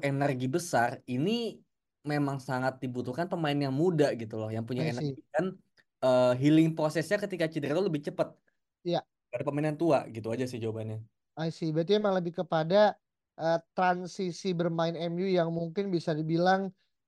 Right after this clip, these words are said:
Speaker 2: eh, sekarang mulai menuju ke pace yang lebih naik ya secara energi dan juga secara transisi, maka pemain-pemain yang muda lebih, apa ya,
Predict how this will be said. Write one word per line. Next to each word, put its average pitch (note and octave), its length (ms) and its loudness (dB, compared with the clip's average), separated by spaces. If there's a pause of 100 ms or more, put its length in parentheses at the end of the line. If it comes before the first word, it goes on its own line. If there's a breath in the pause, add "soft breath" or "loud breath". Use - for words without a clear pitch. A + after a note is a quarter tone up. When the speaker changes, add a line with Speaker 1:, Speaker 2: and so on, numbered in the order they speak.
Speaker 2:
eh, D#3 320 2
sekarang F3+ 360 0
mulai E3+ 240 2
menuju E3 400 -4
ke F3+ 120 -2
pace E3+ 400 0
yang D#3 80 -2 (160)
lebih D#3+ 280 0
naik F#3 280 0
ya E3+ 160 0
secara C#3+ 680 0 (480)
energi E3 560 -2
dan E3 200 4
juga D#3 200 2
secara C#3+ 640 0
transisi, D3+ 600 -4
maka F3 280 -2
pemain-pemain D#3 480 -2
yang D#3 80 -4
muda F3+ 360 4 (360)
lebih, F3 480 2
apa A3 240 -2
ya, D3 80 2